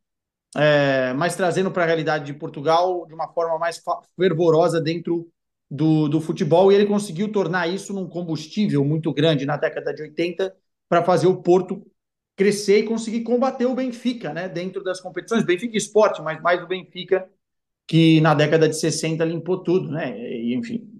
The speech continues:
e assim continuou. E aí o Porto consegue, nas mãos dele, né, consegue ganhar a primeira Champions em oitenta e sete, depois é pentacampeão português na década de noventa, vence, é, Champions novamente em dois mil e quatro, Liga Europa duas vezes e tal.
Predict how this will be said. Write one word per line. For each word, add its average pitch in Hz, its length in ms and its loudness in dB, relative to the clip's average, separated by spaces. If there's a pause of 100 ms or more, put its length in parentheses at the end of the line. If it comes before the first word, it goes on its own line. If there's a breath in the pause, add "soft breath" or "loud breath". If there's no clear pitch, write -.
(160)
e 117 140 -4
assim 139 240 -2
continuou. 160 600 4 (360 loud breath)
E 220 100 6
aí 180 160 4
o 196 100 4
Porto 202 220 2
consegue, 202 640 -2 (320)
nas 135 180 -10
mãos 143 280 -4
dele, 117 260 -2
né, 135 240 -4
consegue 160 400 0
ganhar 151 360 2
a 139 180 -8
primeira 147 360 -2
Champions 139 440 -8
em - 20 -4
oitenta 131 340 -6
e 123 80 -6
sete, 214 640 2 (320)
depois 160 360 4
é 165 80 6
pentacampeão 156 640 0
português 147 420 -2
na 135 140 -2
década 131 340 -6
de 135 80 -6
noventa, 202 560 2
vence, 165 580 -8 (320)
é, 143 320 2
Champions 175 380 4
novamente 151 380 2
em - 20 -4
dois 147 140 -4
mil 139 120 -6
e - 40 -14
quatro, 190 340 0
Liga 165 220 -2
Europa 160 340 0
duas 135 240 -8
vezes 156 320 -6
e 151 140 -14
tal. 175 340 -2